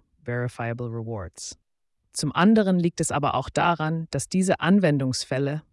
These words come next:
bei den Optimierungsprozessen der Unternehmen nicht ausreichend priorisiert werden, da sie nicht den gleichen finanziellen Wert generieren. Die Goldgruben liegen woanders und der Fokus folgt dem Geld.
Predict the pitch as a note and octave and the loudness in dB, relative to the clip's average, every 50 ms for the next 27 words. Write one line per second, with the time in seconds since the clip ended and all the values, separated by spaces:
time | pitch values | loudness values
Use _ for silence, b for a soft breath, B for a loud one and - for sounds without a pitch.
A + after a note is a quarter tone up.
0 | _ _ C3 C3 C3 C3+ C3 - C#3 - - - C#3 C#3+ D3+ F3 G3 G3 F#3+ F3+ | _ _ -6 -4 -2 -4 -4 -4 -6 -8 -6 -4 -2 0 2 4 4 4 2 0
1 | - - - - C3+ - - B2+ B2 - B2 A2 A2+ A2+ A#2+ A#2 - B2 B2 C3 | -2 -4 -6 -6 -6 -4 -4 -4 -4 -2 -4 -4 -2 -4 -4 -6 -4 -2 -2 0
2 | C3 C#3 C#3 B2+ B2+ b b b b b b C#3+ D3+ E3 E3+ - - - - C3 | 0 0 0 -2 -4 b b b b b b 0 0 0 0 0 -4 -8 -4 -2
3 | C#3+ D3 - - - C3+ C3 - - C3 - _ - - C3+ B2 A2+ A#2 A#2 A2+ | -2 -2 -2 -2 -2 -4 -4 -4 -6 -8 -10 _ -10 -8 -6 -6 -4 -6 -6 -4
4 | - E3 E3+ D#3 - - G#2+ G#2 F#2 F2+ - D#2+ - b b b b b b b | 0 0 0 0 0 -6 -8 -10 -10 -10 -12 -14 -16 b b b b b b b
5 | b - C#3 C3 C#3+ C#3+ D3 C#3+ - - C#3+ C#3 C3+ - C#3 C3+ - D#3+ - - | b -8 -6 -4 -2 -2 -2 -2 -4 -4 -4 -4 -4 -2 -2 0 0 0 0 -2
6 | F3+ D#3+ - - E3+ D#3 D3+ D3 C#3+ - - - B2+ A#2+ B2 B2 A#2+ A#2 B2 B2+ | -6 -6 -6 -4 -4 -2 -2 -2 -4 -4 -4 -4 -4 -4 -2 -4 -4 -4 -4 -4
7 | B2 B2 - - - _ - G#2 G2+ G2+ G2 G2 G#2 G2 E2+ D#2 D#2+ F#2+ - - | -4 -4 -6 -10 -16 _ -12 -10 -10 -10 -10 -10 -10 -12 -10 -12 -12 -14 -16 -18
8 | _ _ _ _ _ _ _ _ _ _ _ _ _ _ _ _ _ _ _ _ | _ _ _ _ _ _ _ _ _ _ _ _ _ _ _ _ _ _ _ _
9 | _ _ _ _ _ _ _ _ _ - D3 B2+ - D#3+ F3+ G3+ - - - E3 | _ _ _ _ _ _ _ _ _ -10 -4 2 4 6 6 6 4 0 -4 -4
10 | D#3+ C#3+ C#3+ C#3+ C#3 C#3 C#3+ C3 C#3 B2+ B2+ B2 - - C#3+ D#3 E3 E3+ F#3+ G3 | -4 -2 -2 -2 0 0 0 -2 -2 -4 -4 -4 -4 -2 0 0 2 0 0 -2
11 | - - - - - _ _ _ _ _ D3 B2+ B2+ A#2+ - - E3 E3 E3 - | -4 -8 -12 -14 -18 _ _ _ _ _ -8 -6 -6 -6 -4 -2 -2 -2 0 0
12 | F#3+ F#3 - - - - B2+ B2 A2+ - - A#2+ B2 A#2+ C#3 C#3 C3 G#2 E2+ - | -2 -2 -2 -6 -6 -6 -6 -6 -6 -6 -6 -4 -4 -2 -2 -2 -2 -2 -6 -8
13 | - - | -12 -18